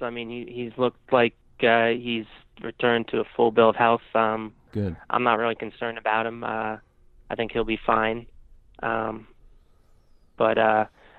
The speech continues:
Speaker 1: I think, I think the main thing is they did, uh, so the Falcons had a big right, right guard battle to replace the retired Chris Chester.
Speaker 2: Hmm.
Speaker 1: Uh, and it was between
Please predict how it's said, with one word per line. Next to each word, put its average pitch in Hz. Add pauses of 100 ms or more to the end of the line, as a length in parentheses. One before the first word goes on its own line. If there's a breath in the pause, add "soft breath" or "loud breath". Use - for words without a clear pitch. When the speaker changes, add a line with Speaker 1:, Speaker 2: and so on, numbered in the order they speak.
(120)
Speaker 1:
I 117
think, 131
I 120
think 117
the 117
main 127
thing 110
is 110 (140)
they 110
did, 117
uh, 110 (720)
so 113
the 110
Falcons 117
had 113
a 110
big 110
right, 110 (120)
right 113
guard 113
battle 104
to 113
replace 107 (100)
the 113
retired 110
Chris 107
Chester. 113 (320)
Speaker 2:
Hmm. 110
Speaker 1:
Uh, -
and 107
it 110
was 104
between 110